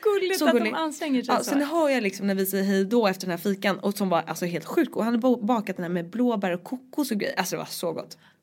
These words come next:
Speaker 2: Och du vet, och så hans, eh, syrra, eh, va,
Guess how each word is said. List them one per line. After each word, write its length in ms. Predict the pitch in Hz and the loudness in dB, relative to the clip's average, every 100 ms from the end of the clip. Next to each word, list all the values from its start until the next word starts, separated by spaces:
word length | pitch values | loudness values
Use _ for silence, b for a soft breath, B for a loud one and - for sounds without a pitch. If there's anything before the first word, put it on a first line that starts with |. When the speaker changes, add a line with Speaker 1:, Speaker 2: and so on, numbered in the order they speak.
| _ _ _ - B B B B B B - | _ _ _ -16 B B B B B B 4
Speaker 2:
Och 160 | 254 | 4
du 80 | 247 | 6
vet, 160 | 208 - | 2 0
och 140 | 226 | -2
så 80 | 247 | 0
hans, 400 | 214 220 208 - | 0 2 2 2
eh, 160 | 196 - | 0 0
syrra, 580 | - 214 196 240 175 - - | 4 4 6 6 6 2 -2
eh, 300 | 185 170 170 | 2 4 4
va, 180 | 175 | 4